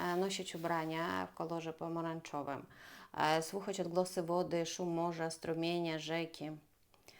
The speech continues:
e, kamienia. E, kamienie są pomocne. Kamień księżycowy, pomarańczowy agat, pomarańczowy kalcyt,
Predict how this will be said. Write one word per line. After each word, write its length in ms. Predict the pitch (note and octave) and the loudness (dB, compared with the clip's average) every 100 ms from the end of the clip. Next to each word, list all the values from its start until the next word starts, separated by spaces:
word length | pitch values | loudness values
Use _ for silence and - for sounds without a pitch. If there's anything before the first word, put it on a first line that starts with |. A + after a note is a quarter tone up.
| - - - - | -20 -20 -20 -14
e, 160 | - D#3 | -6 -6
kamienia. 920 | - F#3+ G3 G3 F#3+ F3+ F3 F3 E3+ - | -2 2 4 6 6 4 2 2 0 -2
E, 480 | F3 F3 E3+ E3+ E3 | -4 -2 -2 -2 -4
kamienie 460 | - F#3 G3+ G#3+ G3+ | -2 0 0 0 -2
są 680 | G3 F#3+ F3+ F3 F3 F3 F3 - _ _ - | -2 -2 0 0 0 -2 -6 -12 _ _ -8
pomocne. 520 | F3+ F#3 F3+ - F3+ | 0 2 2 0 -2
Kamień 380 | F#3 G3+ F#3 E3 - | 0 2 2 0 -4
księżycowy, 720 | - F3+ E3 D#3+ - G3 G3+ | -2 -2 -2 -4 -2 -2 -2
pomarańczowy 680 | F#3 F3 E3+ F3 F3+ E3 | -2 -2 -2 -2 -4 -2
agat, 420 | - F3+ F3+ F3+ - - - - - | 0 0 2 0 -4 -20 -20 -20 0
pomarańczowy 600 | F#3+ F#3 F#3 F3+ F#3 F3+ | 4 6 6 2 2 0
kalcyt, 640 | F3+ E3 E3 - - G3 | 2 0 0 -2 -6 -8